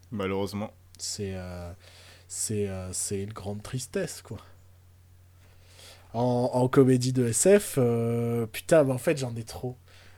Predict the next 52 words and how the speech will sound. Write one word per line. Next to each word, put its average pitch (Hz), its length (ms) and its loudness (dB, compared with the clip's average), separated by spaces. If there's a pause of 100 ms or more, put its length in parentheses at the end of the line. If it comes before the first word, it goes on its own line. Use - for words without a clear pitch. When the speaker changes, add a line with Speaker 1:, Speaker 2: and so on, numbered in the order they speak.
(140)
Speaker 2:
Et 123 180 4
il 127 40 4
va, 123 200 2
il 131 100 4
va 131 140 8
être 131 120 2
temps 160 160 10
qu'on 147 120 6
mette 127 200 4
fin 131 140 2
au 123 120 2
podcast, 147 540 6
parce 123 200 0
que 139 100 2
sinon, 143 360 4
on 135 40 6
est 127 140 2
parti 135 320 0
pour 127 220 0
Speaker 1:
<laughs> 123 100 2
Speaker 2:
huit 139 240 -2
heures. 135 280 2
Speaker 1:
Ouais, 104 200 0
il - 20 2
y 101 40 2
a - 40 4
encore 104 200 -4
plein 123 160 2
de 110 40 2
films 123 180 -2
que 110 100 -2
j'ai 98 100 -4
pas 101 140 -4
cités, 113 340 -2
mais, 101 200 -2
euh, 131 40 2
Speaker 2:
Mais, 127 160 6
Speaker 1:
je - 60 -
Speaker 2:
euh, - 20 6
Speaker 1:
pense 117 160 0
que 120 100 -2
je 98 80 -4
vais 117 60 0
les 113 80 2
rajouter 117 340 2
sur - 120 -4
le 101 100 0
site. 113 240 -4
Speaker 2:
Galaxy 131 440 2
Quest, 202 320 4
ma 135 140 2
gueule. 113 220 -2